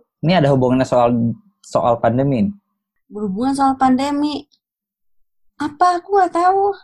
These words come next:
Speaker 1: Menurut aku ya, ini, ini as-, ini, ini, ini, ini, eh, asumsi aku dan evaluasi aku ya. Biasnya adalah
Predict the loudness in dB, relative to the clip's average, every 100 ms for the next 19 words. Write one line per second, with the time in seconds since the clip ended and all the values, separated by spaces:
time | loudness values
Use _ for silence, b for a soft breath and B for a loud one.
0 | _ _ _ _ _ 0 2 2 2 4
1 | 4 4 4 6 4 4 0 -2 2 4
2 | 4 2 2 2 0 -2 0 2 0 -2
3 | -2 -4 -8 -2 2 2 0 -4 _ _
4 | _ _ -6 0 2 2 2 0 0 0
5 | 0 0 -2 -2 0 0 0 -4 -4 -8
6 | -10 -10 -16 _ _ _ _ -2 0 2
7 | 0 -2 -6 -4 -4 -4 -2 0 2 2
8 | 0